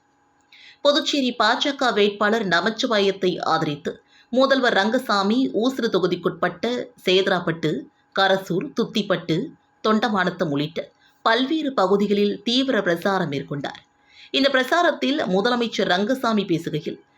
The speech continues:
நமது ஆட்சி பொறுப்பேற்ற மூன்று ஆண்டுகளில் பல்வேறு திட்டங்களை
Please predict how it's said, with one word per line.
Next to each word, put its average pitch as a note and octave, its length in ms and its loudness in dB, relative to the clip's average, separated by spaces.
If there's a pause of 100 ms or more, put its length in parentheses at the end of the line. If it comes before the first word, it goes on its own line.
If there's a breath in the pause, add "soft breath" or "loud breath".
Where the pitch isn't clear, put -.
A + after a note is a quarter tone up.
(200 soft breath)
நமது B3 280 2
ஆட்சி B3 400 0 (280)
பொறுப்பேற்ற A#3 680 0
மூன்று F#3+ 420 2
ஆண்டுகளில் F3+ 580 0 (340 loud breath)
பல்வேறு C4+ 480 2
திட்டங்களை G#3+ 500 0